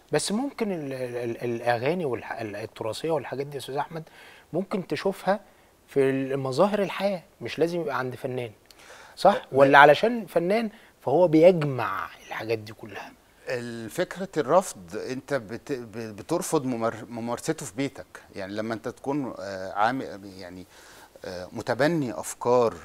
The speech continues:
Speaker 2: آه، حلال وحرام في المنطقة دي تحديدا، أنت مش هتخلي أهل بيتك يمارسوه. هو التراث بيمارس في البيوت العادية، يعني من
Speaker 1: صح.
Speaker 2: الناس للناس وسط الناس.
Speaker 1: صح.
Speaker 2: واخد بال حضرتك؟ فأنت
Speaker 1: صح.
Speaker 2: بترفض ممارسته في
Speaker 1: صح.
Speaker 2: الفرح، في الحاجات دي، بت-، بتستبدله بحاجات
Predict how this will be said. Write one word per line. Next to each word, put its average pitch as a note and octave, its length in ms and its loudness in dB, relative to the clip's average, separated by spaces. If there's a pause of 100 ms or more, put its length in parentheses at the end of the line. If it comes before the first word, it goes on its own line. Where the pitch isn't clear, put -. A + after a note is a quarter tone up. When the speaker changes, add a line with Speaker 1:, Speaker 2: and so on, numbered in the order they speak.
(240)
Speaker 2:
آه، F#2 200 -10
حلال A2+ 420 -4
وحرام G#2 500 -4 (160)
في - 140 -16
المنطقة G2+ 520 -6
دي G2 180 -12 (220)
تحديدا، G#2 520 -10 (340)
أنت B2 140 -6
مش D3+ 160 -2
هتخلي F#3 340 0
أهل E3 220 -2
بيتك D3+ 320 -6
يمارسوه. B2+ 440 -8 (400)
هو A#2 80 -2
التراث C3 360 -2
بيمارس C#3 480 -2
في - 80 -14
البيوت B2+ 320 -6
العادية، A#2 300 -4
يعني F#2+ 120 -8
من G#2 80 -8
Speaker 1:
صح. C#3+ 120 8
Speaker 2:
الناس C3 400 4
للناس C3 480 -2
وسط D#3+ 200 -6
الناس. A#2 440 -6 (140)
Speaker 1:
صح. - 340 -4 (120)
Speaker 2:
واخد G2 280 -12
بال A2 160 -4
حضرتك؟ A#2 400 -6
فأنت C3 200 0
Speaker 1:
صح. B2 100 6
Speaker 2:
بترفض C#3+ 500 0
ممارسته G#2 540 -8
في - 140 -10
Speaker 1:
صح. G2 100 -2
Speaker 2:
الفرح، A#2+ 340 6
في - 140 -10
الحاجات G#2 420 -6
دي، G#2+ 180 -10
بت-، G2 220 -12
بتستبدله A2+ 580 -4
بحاجات A#2 320 -4